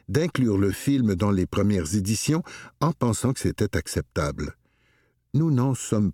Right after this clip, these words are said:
plus convaincus. Cette expérience fut pour moi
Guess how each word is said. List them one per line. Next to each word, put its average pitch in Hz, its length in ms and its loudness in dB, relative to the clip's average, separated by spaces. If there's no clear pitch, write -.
plus 104 240 0
convaincus. 73 600 -4
Cette 143 240 -2
expérience 170 800 -2
fut 107 140 -2
pour 95 180 -2
moi 117 380 0